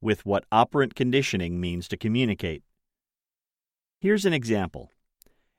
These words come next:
If I say that I trained my dog using positive punishment, someone unfamiliar with the operant conditioning model might think that I had reprimanded my dog in a cheerful or upbeat way,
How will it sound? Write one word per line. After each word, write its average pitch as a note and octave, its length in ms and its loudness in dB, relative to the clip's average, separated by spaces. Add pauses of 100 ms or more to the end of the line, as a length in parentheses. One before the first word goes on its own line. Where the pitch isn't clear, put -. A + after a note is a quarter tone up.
If E3 200 0
I D#3+ 100 6
say F#3 320 4
that E3 160 2
I B2+ 80 8
trained D3 420 -2
my G#2+ 160 0
dog F#2 440 -2
using G2 420 -2
positive G#2 540 -2
punishment, A#2+ 580 -4 (420)
someone F3+ 440 2
unfamiliar C#3+ 760 2
with F#2 160 -2
the G2 140 -2
operant F#2 420 -2
conditioning F#2 560 -4
model F2+ 320 -4
might B2 300 -2
think A2 300 -4
that G2+ 120 -2
I G2+ 140 2
had G#2 240 -4
reprimanded G#2+ 600 0
my F2+ 200 -2
dog F#2+ 420 0
in G2 100 0
a G2 80 -2
cheerful B2+ 580 -2
or G#2+ 280 -2
upbeat G2+ 480 -4
way, B2 460 2